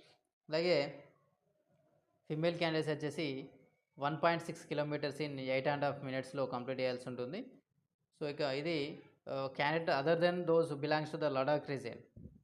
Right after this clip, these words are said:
లడాక్ రీజియన్‌కి సంబంధించినట్టు పీపుల్ అయితే వన్ పాయింట్ సిక్స్ kilometers in seven minutes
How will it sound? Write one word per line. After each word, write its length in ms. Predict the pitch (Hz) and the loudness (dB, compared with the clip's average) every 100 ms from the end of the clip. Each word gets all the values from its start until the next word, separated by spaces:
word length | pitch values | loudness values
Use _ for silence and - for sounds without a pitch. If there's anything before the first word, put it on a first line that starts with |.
| 135 | -6
లడాక్ 340 | 131 151 156 | 0 0 0
రీజియన్‌కి 480 | 156 156 156 156 135 | 0 0 0 -4 -6
సంబంధించినట్టు 540 | 143 143 139 139 135 | -6 -4 -6 -6 -6
పీపుల్ 320 | 135 139 139 135 | -6 -6 -4 -4
అయితే 220 | 135 147 127 - - _ - | -2 -2 -2 -6 -18 _ -6
వన్ 180 | 139 151 | -2 -2
పాయింట్ 180 | 156 | -2
సిక్స్ 220 | - 156 - | -4 -10 -6
kilometers 460 | 143 143 143 139 147 | -6 -4 -4 -6 -6
in 120 | 135 | -6
seven 320 | 135 127 131 135 | -4 -4 -4 -4
minutes 260 | 139 170 | -6 -6